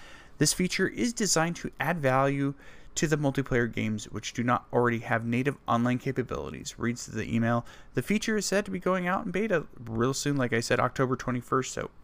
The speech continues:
I'm really looking forward to it. Hopefully you don't have to sign up,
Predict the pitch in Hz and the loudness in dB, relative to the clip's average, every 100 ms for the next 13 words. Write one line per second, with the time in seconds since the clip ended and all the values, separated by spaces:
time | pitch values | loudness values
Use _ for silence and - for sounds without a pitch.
0 | - - - - - - 135 127 117 110 | -20 -20 -20 -18 -8 2 2 4 2 2
1 | 107 110 - 120 117 110 - 147 - 139 | 0 -2 -4 -4 -2 -4 -4 -6 -2 -2
2 | 123 113 - - - 113 113 | 0 0 0 0 2 4 4